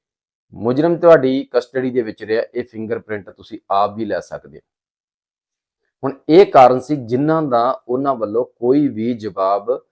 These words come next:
ਸਹੀ ਤਰੀਕੇ ਦੇ ਨਾਲ ਨਹੀਂ ਦਿੱਤਾ ਗਿਆ, ਕੋਈ ਸਬੂਤ ਪੇਸ਼ ਨਹੀਂ ਕੀਤਾ ਗਿਆ, ਕੋਈ ਪ੍ਰੂਫ ਨਹੀਂ ਦਿੱਤਾ ਗਿਆ। ਜਿਹੜੇ ਹਥਿਆਰ ਇਹਨਾਂ ਨੇ ਬਰਾਮਦਗੀ ਦਿਖਾਈ ਸੀ, ਉਹਨਾਂ ਤੇ ਬਲੱਡ ਗਰੁੱਪ ਕਿਹਦਾ ਕਿਹਦਾ ਸੀ,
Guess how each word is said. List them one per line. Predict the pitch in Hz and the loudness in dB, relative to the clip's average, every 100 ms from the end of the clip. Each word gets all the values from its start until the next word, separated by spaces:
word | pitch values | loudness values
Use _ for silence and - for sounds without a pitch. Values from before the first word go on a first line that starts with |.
| _ | _
ਸਹੀ | - - 143 | -8 -2 0
ਤਰੀਕੇ | 165 127 117 - 107 | -2 -6 -6 -6 -6
ਦੇ | 104 | -4
ਨਾਲ | 101 101 95 | -4 -4 -4
ਨਹੀਂ | 95 127 | -10 -8
ਦਿੱਤਾ | 127 - 110 | -8 -4 -4
ਗਿਆ, | 117 | -2
ਕੋਈ | 120 - 110 | -4 -6 -12
ਸਬੂਤ | 107 92 92 107 110 | -12 -16 -16 -16 -14
ਪੇਸ਼ | - 98 - | -10 -10 -10
ਨਹੀਂ | 92 104 123 | -10 -10 -8
ਕੀਤਾ | 120 - 110 | -10 -6 -6
ਗਿਆ, | 107 113 | -4 -6
ਕੋਈ | - 113 | -6 -12
ਪ੍ਰੂਫ | 107 95 104 98 | -12 -10 -10 -10
ਨਹੀਂ | 92 92 127 | -14 -10 -6
ਦਿੱਤਾ | 120 - 101 | -6 -4 -4
ਗਿਆ। | 92 85 - _ _ _ _ _ _ _ _ _ _ | -4 -10 -12 _ _ _ _ _ _ _ _ _ _
ਜਿਹੜੇ | 98 127 143 170 180 165 | 0 4 6 6 4 0
ਹਥਿਆਰ | 127 - 107 117 127 | -6 -2 4 6 6
ਇਹਨਾਂ | 123 123 | 2 -2
ਨੇ | 120 | -4
ਬਰਾਮਦਗੀ | 107 101 98 101 101 104 | -6 -6 -6 -8 -20 -20
ਦਿਖਾਈ | 98 - 87 90 | -20 -12 -12 -12
ਸੀ, | - 135 _ - | -12 -14 _ -6
ਉਹਨਾਂ | 127 135 143 | -2 -2 -2
ਤੇ | 131 127 | -2 -4
ਬਲੱਡ | 131 98 104 123 | -4 -4 -4 -4
ਗਰੁੱਪ | 127 139 135 | -8 -12 -12
ਕਿਹਦਾ | - 135 185 | -14 -2 0
ਕਿਹਦਾ | 175 165 143 | 2 2 2
ਸੀ, | 123 80 | 2 -2